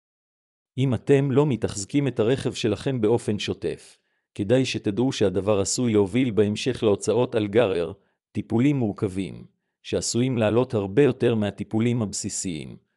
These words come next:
ולעיתים אף העברת הרכב להריסה. כך שמדובר בסכומים שעשויים להגיע לעשרות אלפי שקלים ולעיתים אף יותר. איך תוכלו לשמור על תחזוקה שוטפת של הרכב שתאריך את חייו?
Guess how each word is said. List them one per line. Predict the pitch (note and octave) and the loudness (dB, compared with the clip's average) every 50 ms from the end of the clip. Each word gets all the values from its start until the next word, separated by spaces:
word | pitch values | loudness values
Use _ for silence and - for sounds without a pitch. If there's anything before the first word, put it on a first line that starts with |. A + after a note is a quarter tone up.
| _ _ _ - | _ _ _ -4
ולעיתים | G#2+ G#2 G#2 G2+ G2 - - D#3+ E3 D3+ - | -2 0 0 0 -2 -2 -4 -4 -4 -4 -4
אף | - C3+ A#2+ - - | -4 -4 -2 2 2
העברת | B2 A2+ G2 F#2+ G#2 A2+ B2 - | 2 2 4 2 0 0 0 0
הרכב | - A2 A#2 C3+ B2+ - A#2 G2 G2 | 0 0 0 0 -2 -2 -4 -2 2
להריסה. | G#2 G#2 G#2+ G2 G2 F2+ - - - D2 B1 A#1+ - _ _ _ _ _ _ _ _ _ _ _ _ _ _ _ _ _ _ _ | 2 2 2 2 0 -4 -4 -6 -6 -8 -10 -12 -16 _ _ _ _ _ _ _ _ _ _ _ _ _ _ _ _ _ _ _
כך | - B2 A#2+ A#2+ | 0 0 0 0
שמדובר | - - G2+ F2+ F#2 E2+ G2 F#2 A2 A#2+ A#2 | -2 -4 -4 -4 -4 -4 -2 2 2 2 2
בסכומים | G#2+ G2 F2 - - - G#2+ G#2 A2 A#2+ A2+ G#2 | 2 -2 -4 -6 -6 -4 -4 -2 0 0 0 0
שעשויים | F#2 - G2 F2 - - G#2+ A2+ A#2 A2+ | 0 -2 -2 -2 -2 0 0 0 2 2
להגיע | G2 G2 F#2+ F#2 A2 A#2 A#2+ | 2 0 0 0 2 2 4
לעשרות | A2 G#2+ A2 - - - A#2+ B2+ C#3+ C#3 - | 4 4 2 2 0 -2 0 0 0 0 0
אלפי | F#2+ F#2 - - A#2+ A#2 | -4 -4 -2 -2 -2 -2
שקלים | G#2 - - - G2+ G2 G#2+ C3 C#3+ C#3 | -2 -4 -2 -2 -2 0 0 -2 0 0
ולעיתים | A#2+ G#2+ G#2 G#2 G2+ - - D3+ D3 D3 C#3 - C3 | 0 2 2 0 -2 -2 -2 -2 -2 -4 -4 -4 -4
אף | C3 - - | -4 -4 -2
יותר. | G#2 F2+ - - - B1+ B1 A#1+ - - _ _ _ _ _ _ _ _ _ _ _ _ _ _ _ _ _ _ _ - | -6 -6 -4 -6 -8 -6 -6 -8 -12 -16 _ _ _ _ _ _ _ _ _ _ _ _ _ _ _ _ _ _ _ 0
איך | C#3 D#3+ - - | 0 0 0 -2
תוכלו | - A#2 - - G#2+ A#2 B2+ | -6 -6 -4 0 2 2 2
לשמור | A#2+ G#2 - - - G#2 A#2+ B2 B2 A#2 | 2 2 -2 -2 0 0 0 2 2 0
על | G2+ | 0
תחזוקה | F#2+ - F#2+ - - F2+ F#2+ F#2 - C3 C3+ | 0 -2 -4 -6 -4 -6 -6 -2 0 0 0
שוטפת | B2 - G#2+ F#2 - A#2+ B2 - - A#2+ A#2+ | 0 -2 -4 -2 0 -2 -2 -2 -4 -6 -4
של | - G#2 F2+ F#2 | -2 -2 0 0
הרכב | F#2+ G2+ A#2+ A#2+ A#2+ B2 G#2 | 2 0 0 0 -2 -6 -6
שתאריך | G#2 - A2 - - G2+ G2+ A2+ B2+ A#2+ A#2+ | -6 -6 -6 -2 0 0 0 0 -2 -4 -4
את | A2 - | -6 -6
חייו? | - - G#2+ A2+ G#2+ F#2 E2+ D#2+ | -4 -2 -2 0 0 -2 -4 -6